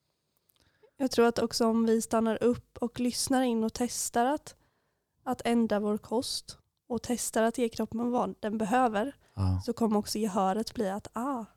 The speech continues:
Speaker 1: gud vad bra jag mår av det här, det här vill jag ha
Speaker 2: Mm.
Speaker 1: mer av.
Speaker 2: Exakt.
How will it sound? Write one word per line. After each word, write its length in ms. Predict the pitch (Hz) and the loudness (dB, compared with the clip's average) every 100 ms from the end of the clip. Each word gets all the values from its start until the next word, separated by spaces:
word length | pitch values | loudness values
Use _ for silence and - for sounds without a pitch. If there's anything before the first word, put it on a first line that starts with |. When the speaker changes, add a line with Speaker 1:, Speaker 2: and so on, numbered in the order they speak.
| _ _ _ _ _ | _ _ _ _ _
Speaker 1:
gud 160 | - 247 | -4 0
vad 140 | 208 | 2
bra 200 | 214 208 | 2 2
jag 100 | 247 | 2
mår 140 | 269 202 | 0 -2
av 120 | 214 | -2
det 80 | 214 | -4
här, 140 | - | -4
det 100 | 226 | -2
här 120 | 226 | 0
vill 120 | 226 | 0
jag 100 | 214 | 2
ha 60 | 202 | 2
Speaker 2:
Mm. 80 | 202 | 2
Speaker 1:
mer 200 | 226 269 | 2 2
av. 180 | 220 - _ _ _ _ _ _ - - - _ _ _ | 0 -4 _ _ _ _ _ _ -20 -20 -20 _ _ _
Speaker 2:
Exakt. 580 | - 104 - - - | 0 0 0 -8 -12